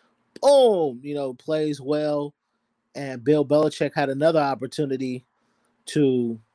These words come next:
start Bledsoe again, but he said, "No,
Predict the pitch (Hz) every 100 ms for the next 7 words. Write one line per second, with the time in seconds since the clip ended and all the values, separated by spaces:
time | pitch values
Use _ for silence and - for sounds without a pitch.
0 | _ _ _ _ _ - - 151 123 104
1 | 156 196 143 120 123 127 117 110 120 135
2 | 123 139 147 151